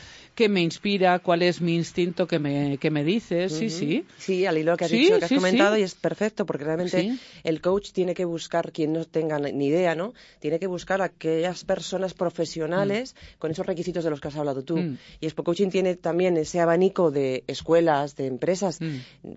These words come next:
Speaker 2: profesionales con mucho tiempo de experiencia
Speaker 1: Mm.
Speaker 2: que pueden ofrecer ese tipo de formación también que están buscando,
Speaker 1: Mm.
Speaker 2: con esa calidad,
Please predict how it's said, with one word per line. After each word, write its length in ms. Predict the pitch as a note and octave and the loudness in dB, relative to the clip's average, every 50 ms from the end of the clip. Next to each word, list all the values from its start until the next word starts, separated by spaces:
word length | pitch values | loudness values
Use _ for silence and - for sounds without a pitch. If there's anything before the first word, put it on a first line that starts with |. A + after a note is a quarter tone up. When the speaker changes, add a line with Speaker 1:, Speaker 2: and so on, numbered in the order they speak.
| - | -6
Speaker 2:
profesionales 460 | - C#3+ B2 - B2 C#3+ D#3+ F3+ E3 - | -6 -6 -6 -4 -2 0 0 0 0 0
con 140 | D#3 C3+ | -2 -2
mucho 320 | C3+ D3 E3+ G3 - G#3+ G3+ | 0 0 0 0 0 0 2
tiempo 260 | - G#3 F#3+ F#3+ F#3+ | 2 2 2 2 0
de 60 | F#3+ | 0
experiencia 500 | F3 - F#3+ F#3 G3+ G#3 G3+ G3+ G3 E3+ | 0 -2 -2 0 0 0 0 0 0 0
Speaker 1:
Mm. 40 | D#3 | 0
Speaker 2:
que 100 | E3 D3+ | -2 -2
pueden 260 | - D#3+ D#3 D#3 F#3 | 0 2 2 2 2
ofrecer 380 | F#3 - F#3+ F3 - E3+ E3+ F#3 | 0 -2 -4 -4 0 0 0 0
ese 220 | F3+ E3 - D#3 | -2 -4 -8 -10
tipo 200 | - D3+ - E3+ | -10 -6 -4 -4
de 80 | F#3 F3+ | -4 -4
formación 420 | - F3+ F3+ D#3+ D#3 - E3 E3 | -4 -6 -8 -8 -6 -8 -8 -6
también 220 | - F#3 F3+ E3+ E3+ | -4 -4 -4 -4 -6
que 40 | F#3 | -6
están 200 | - - D3+ D3+ | -8 -6 -6 -6
buscando, 520 | D#3 E3 - - D3+ E3+ - A#3 D#3 B2 | -6 -6 -4 -4 -2 -2 -2 -4 -6 -8
Speaker 1:
Mm. 560 | - _ _ - - - - - _ _ _ _ | -10 _ _ -20 -20 -20 -20 -20 _ _ _ _
Speaker 2:
con 160 | - C#3+ C#3+ | 0 2 2
esa 260 | D3 D3 F#3+ G3+ G3 _ _ _ | 2 2 0 0 0 _ _ _
calidad, 440 | - F3+ D#3+ D3 C#3+ C3+ D3 C3+ B2 | 0 0 2 2 2 2 2 0 0